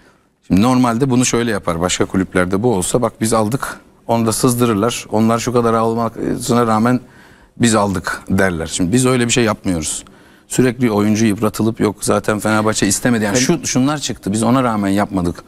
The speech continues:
Speaker 1: Roma başkanı aradı. Sen bunu al dedi. Ali Koç'a ilk şans ver. Ali Koç istemedi. Bunlar diye. Hani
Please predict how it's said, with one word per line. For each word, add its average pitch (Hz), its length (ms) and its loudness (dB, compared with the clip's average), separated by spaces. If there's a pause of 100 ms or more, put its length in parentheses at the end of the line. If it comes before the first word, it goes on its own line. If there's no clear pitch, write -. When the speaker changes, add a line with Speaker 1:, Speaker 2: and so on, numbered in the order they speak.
(340)
Speaker 1:
Roma 120 220 2
başkanı 113 440 0
aradı. 113 420 0 (340)
Sen 113 320 0
bunu 107 200 0
al 104 240 0
dedi. 107 480 0
Ali 101 240 -4
Koç'a 104 320 0
ilk 107 200 -2
şans 107 280 0
ver. 101 120 0
Ali 107 180 0
Koç 110 220 -2
istemedi. 107 640 0 (320)
Bunlar 107 280 2
diye. 87 120 -4
Hani 95 180 0